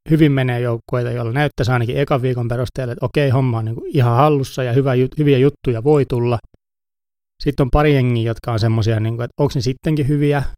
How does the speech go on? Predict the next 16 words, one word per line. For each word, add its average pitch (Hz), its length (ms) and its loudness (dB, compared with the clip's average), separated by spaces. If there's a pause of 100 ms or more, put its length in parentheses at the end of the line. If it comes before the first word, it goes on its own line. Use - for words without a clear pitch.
(120)
niitten 120 260 -2
ei 135 120 2
ehkä 131 240 2
pitänyt 139 320 2
olla, 123 340 0 (180)
mut 123 100 -2
ne 120 140 -6
on 127 160 2
ehkä 117 220 0
sittenkin. 123 480 -4 (600)
Ja - 60 0
sitten 131 240 2
on 123 80 0
tämmösiä 117 420 0
niinku 110 260 -2
sympattavia, 131 760 2